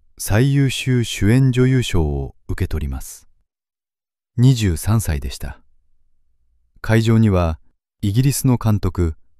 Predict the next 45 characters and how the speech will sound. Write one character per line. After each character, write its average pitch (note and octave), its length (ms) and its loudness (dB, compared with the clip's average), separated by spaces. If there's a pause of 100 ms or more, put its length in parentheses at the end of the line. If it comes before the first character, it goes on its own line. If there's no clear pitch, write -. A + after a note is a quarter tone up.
(180)
デ G2 180 2
ビ C3+ 120 2
ッ - 40 -12 (120)
ド・ C3+ 140 2
リ C#3 140 2
ー A2+ 80 4
ン E2+ 80 0
が C#2 120 -4
い C2 80 -6
ま B1+ 100 -6
し - 100 -10
た。 - 220 -14 (1120)
彼 D3 220 2
は E2 320 2 (340)
次 G2+ 160 -4
回 D#3+ 200 4
作 G2 240 -2
の D2+ 140 -2
主 - 240 -6
演 G2 260 2
を F2+ 200 -2 (240)
彼 B2+ 280 2
女 E2+ 100 -2
に C2+ 240 -6
依 - 80 -10
頼 E2 180 -2
し - 160 -10
ま C#2+ 120 -8
す。 - 260 -18 (1400)
岸 C#3+ 340 -2
恵 C3+ 140 2
子 G2 140 -2
さ G2 100 0
ん E2+ 140 0
は D#2 260 -2 (380)
英 A#2 180 4
語 C#3 220 2
を C3+ 40 2
身 C3 120 2
に C3 100 2
つ - 100 -14
け C3 120 2
る G2+ 80 2
た D#2+ 140 0
め D2+ 260 0